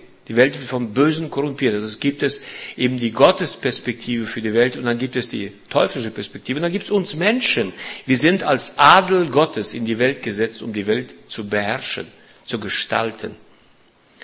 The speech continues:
Und diese drei Pole sind wichtig zu sehen. Wir brauchen offene Augen, eine prophetische Einsicht, die Gabe der Erkenntnis ist hier gefragt. Wir müssen uns die Lebenswelt genauer ansehen und eine reine soziologische Untersuchung genügt überhaupt nicht.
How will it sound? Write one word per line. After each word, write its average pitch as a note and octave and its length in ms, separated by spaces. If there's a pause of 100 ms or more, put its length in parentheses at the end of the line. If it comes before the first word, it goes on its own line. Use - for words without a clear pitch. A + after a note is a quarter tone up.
Und A2+ 80
diese A2+ 200
drei A#2+ 240
Pole C3 320
sind A2+ 160
wichtig B2+ 280
zu A#2+ 140
sehen. A2 300
Wir - 60 (260)
brauchen D3+ 320
offene D#3 420
Augen, G3 400 (280)
eine C3 80
prophetische C#3+ 520
Einsicht, F#3 560
die C3+ 80
Gabe D3+ 340
der C3 140
Erkenntnis D#3+ 520
ist C#3+ 160
hier D#3 100
gefragt. D3 560 (760)
Wir D3 200
müssen F#3 260
uns D#3+ 160
die D#3 140
Lebenswelt E3 720
genauer D#3 400
ansehen F3+ 560
und D#3+ 160
eine D3+ 340
reine F#3 320
soziologische D#3+ 680
Untersuchung B2+ 560
genügt C3 340
überhaupt B2+ 440
nicht. - 180